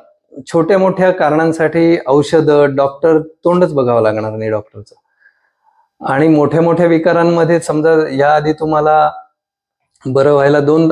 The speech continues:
आठवडे लागत असतील, एक महिना लागत असेल, तर तुम्ही एक आठवड्यात, दोन तीन दिवसातच बरे व्हाल. हा फायदा तुम्हाला वारंवार, अर्थात यासाठी सतत असं श्वसन केलं पाहिजे, चोवीस तास असं श्वसन ला-,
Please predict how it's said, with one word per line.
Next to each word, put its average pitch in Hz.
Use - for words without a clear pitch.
आठवडे 160
लागत 160
असतील, 151
एक 160
महिना 156
लागत 151
असेल, 147
तर 156
तुम्ही 151
एक 156
आठवड्यात, 139
दोन 139
तीन 156
दिवसातच 147
बरे 113
व्हाल. 107
हा 185
फायदा 175
तुम्हाला 180
वारंवार, 165
अर्थात 143
यासाठी 170
सतत 175
असं 160
श्वसन 147
केलं 127
पाहिजे, 123
चोवीस 143
तास 170
असं 160
श्वसन 151
ला-, 143